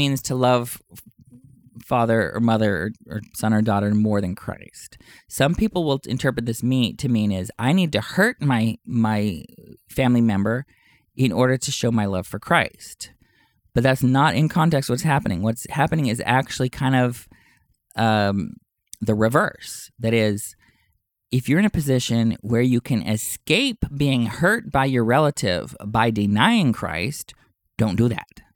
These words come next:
right? Jesus isn't asking you to hurt people in his name.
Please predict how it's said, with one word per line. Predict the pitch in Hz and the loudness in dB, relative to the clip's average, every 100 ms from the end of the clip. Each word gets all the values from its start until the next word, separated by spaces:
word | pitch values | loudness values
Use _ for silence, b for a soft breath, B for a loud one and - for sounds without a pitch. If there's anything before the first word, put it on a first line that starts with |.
| - | -12
right? | 69 90 - B B B _ _ _ _ _ _ - | -8 -8 -10 B B B _ _ _ _ _ _ -10
Jesus | 113 127 180 175 | 0 2 2 0
isn't | - 151 - | 0 0 2
asking | 131 160 - 135 | 2 2 0 2
you | 117 | 2
to | 110 101 | 2 -2
hurt | 139 131 - | 0 0 0
people | 127 120 123 - - | -2 0 -2 -2 -2
in | 107 | -2
his | 107 101 | 0 0
name. | 98 90 98 | -2 0 -2